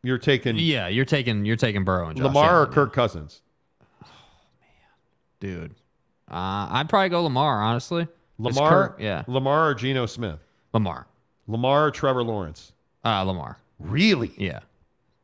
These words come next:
Speaker 1: I think I could make an argument for Trevor Lawrence.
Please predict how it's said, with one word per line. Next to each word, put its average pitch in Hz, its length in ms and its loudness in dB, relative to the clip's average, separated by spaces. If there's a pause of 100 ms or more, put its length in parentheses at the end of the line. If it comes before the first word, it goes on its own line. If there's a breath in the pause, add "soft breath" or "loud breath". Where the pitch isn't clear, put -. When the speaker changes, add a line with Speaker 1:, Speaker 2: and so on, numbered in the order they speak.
(720)
Speaker 1:
I 151 120 4
think 160 160 2
I 147 100 4
could 139 140 0
make 127 160 0
an 113 80 2
argument 117 400 0
for 104 80 -6
Trevor 92 280 -4
Lawrence. 85 420 -8